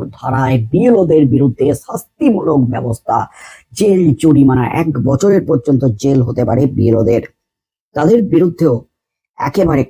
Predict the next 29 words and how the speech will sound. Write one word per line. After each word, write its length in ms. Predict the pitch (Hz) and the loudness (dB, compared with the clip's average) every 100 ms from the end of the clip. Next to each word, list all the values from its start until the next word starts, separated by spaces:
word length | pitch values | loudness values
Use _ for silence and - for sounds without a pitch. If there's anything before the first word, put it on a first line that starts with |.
| - | -4
কড়া 260 | 123 117 113 | -2 0 -2
পদক্ষেপ, 480 | - 117 117 - 120 101 _ _ | -2 -2 -2 0 -2 -2 _ _
অর্থাৎ 260 | - - 254 - | -6 0 -2 -2
পুরো 260 | - 180 202 220 | 0 2 4 2
ভোটার 480 | 143 135 123 147 151 | 0 -4 -2 -2 -4
ফটো 360 | - - 117 135 - | -6 -8 -4 -4 -4
আপডেট 380 | 120 120 110 113 - | -6 -4 -2 -4 -4
প্রক্রিয়া 440 | 120 - 127 135 156 | -8 -2 0 0 -2
স্বচ্ছতা 640 | - - 175 _ - 302 269 | -6 -6 -6 _ -4 -2 0
বজায় 340 | 156 117 117 110 | -2 -2 0 -2
রাখতে 240 | - 127 117 - _ _ _ - | -2 -2 -2 -4 _ _ _ -6
কমিশন 380 | 143 160 170 139 | 0 2 2 0
এবার 240 | 123 123 143 - | 0 -2 -6 -6
কোনো 260 | 131 135 143 | -2 0 0
ঝুঁকি 380 | 131 - 170 196 220 | -2 -2 -4 0 2
নিতে 260 | 151 - | 2 2
চাইছে 360 | 131 95 110 120 | 0 0 0 2
না, 120 | 117 151 - _ _ _ _ | 2 0 -4 _ _ _ _
এমনই 260 | 143 147 127 | 2 4 4
কিন্তু 240 | 117 107 160 - | 2 0 -2 -6
খবর 320 | - 123 123 - | -2 0 0 -2
উঠে 180 | - 117 | -6 -4
আসছে। 280 | 107 - 127 120 - _ _ _ _ - | -4 -2 0 -2 -4 _ _ _ _ -4
এনুমারেশন 540 | 175 247 254 240 254 240 | 0 2 2 2 2 0
ফর্ম 240 | - 175 139 - | -2 -2 0 -2
ডিজিটাইজড 640 | 110 131 190 180 175 175 - _ _ _ _ - | -2 -2 -2 -2 0 -2 -6 _ _ _ _ -4
হওয়ায় 340 | 143 156 117 123 _ _ - | -2 0 -2 -4 _ _ -6
প্রতিটি 360 | - - 214 196 | -2 -2 0 0
নথি, 320 | 131 117 120 | 0 2 -2